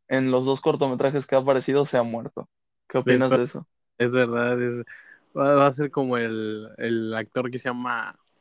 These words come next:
Speaker 2: Héctor en todos sus personajes, y se empezó
Speaker 1: Ándale.
Speaker 2: a ser chicano.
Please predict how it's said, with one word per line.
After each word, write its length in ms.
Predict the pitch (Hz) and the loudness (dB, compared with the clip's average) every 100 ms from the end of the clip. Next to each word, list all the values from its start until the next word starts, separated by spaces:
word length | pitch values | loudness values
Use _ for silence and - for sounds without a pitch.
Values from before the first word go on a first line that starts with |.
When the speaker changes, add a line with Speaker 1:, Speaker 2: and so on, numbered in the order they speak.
| _ _ _ - | _ _ _ -6
Speaker 2:
Héctor 420 | 135 127 135 123 | -4 -2 -2 -2
en 120 | 117 | -4
todos 180 | 127 127 | -4 -4
sus 140 | 123 - | -4 -2
personajes, 760 | 127 120 110 113 113 113 - _ _ _ _ - | -2 0 -2 -2 -4 -10 -14 _ _ _ _ -6
y 120 | 131 | -2
se 100 | 123 | 2
empezó 240 | 127 139 | 4 6
Speaker 1:
Ándale. 320 | 131 123 120 - _ _ _ | 6 4 0 -6 _ _ _
Speaker 2:
a 60 | 135 | -6
ser 80 | 120 | -6
chicano. 580 | - 117 120 123 117 | -8 -6 -6 -6 -8